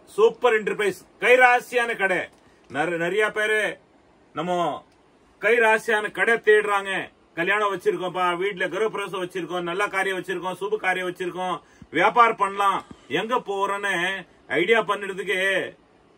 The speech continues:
அவங்கள idea, அவங்ககிட்ட idea கேட்டுன்னு இருக்காங்க. நம்ம எங்கேயுமே idea கேட்க தேவையில்ல, நேரா நம்ம கடை Super Enterprise, மொத்த வேலை ஜவுளி கூடம், சென்னை எம் சி Road, வண்ணாரப்பேட்டை.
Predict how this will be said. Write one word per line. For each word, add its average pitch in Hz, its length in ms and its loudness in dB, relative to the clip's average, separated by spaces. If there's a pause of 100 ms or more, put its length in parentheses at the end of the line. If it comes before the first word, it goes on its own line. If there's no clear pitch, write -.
(140)
அவங்கள 170 220 -2 (120)
idea, 202 280 4
அவங்ககிட்ட 190 460 -6
idea 185 360 2
கேட்டுன்னு 185 440 -4
இருக்காங்க. 170 320 -4
நம்ம 165 440 -6 (500)
எங்கேயுமே 202 520 0
idea 196 200 2
கேட்க 190 280 0
தேவையில்ல, 185 420 0
நேரா 208 420 0
நம்ம 202 320 -2 (100)
கடை 226 200 4 (300)
Super 269 480 -4
Enterprise, 233 480 -2 (560)
மொத்த 196 340 0
வேலை 233 160 2
ஜவுளி 220 280 4
கூடம், 233 420 0
சென்னை 226 480 0
எம் 214 200 -4
சி 240 140 -10
Road, 233 400 2
வண்ணாரப்பேட்டை. 208 560 0